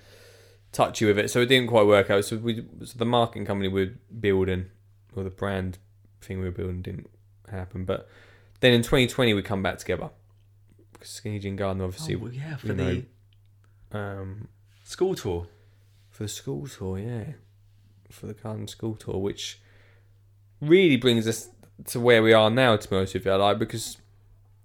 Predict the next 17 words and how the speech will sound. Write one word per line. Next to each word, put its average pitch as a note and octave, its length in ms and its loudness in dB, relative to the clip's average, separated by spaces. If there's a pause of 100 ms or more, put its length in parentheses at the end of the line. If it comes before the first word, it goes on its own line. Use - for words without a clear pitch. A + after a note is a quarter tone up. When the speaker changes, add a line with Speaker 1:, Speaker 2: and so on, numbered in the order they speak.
(540)
Speaker 1:
that C3+ 180 -2
school B2 280 0
tour G2 220 0
was, F#2+ 600 -2
there A2 80 -2
was G#2 100 -2
me, C3 520 0
you A2 240 0
and G#2 100 0
Aid, F#2+ 340 -4 (800)
one B2 240 0
car, F#2 440 0 (760)
one A2+ 400 -2
Travelodge F#2+ 540 -2
bedroom, F#2 500 -4 (1000)
one F3+ 240 -6
week. - 360 -6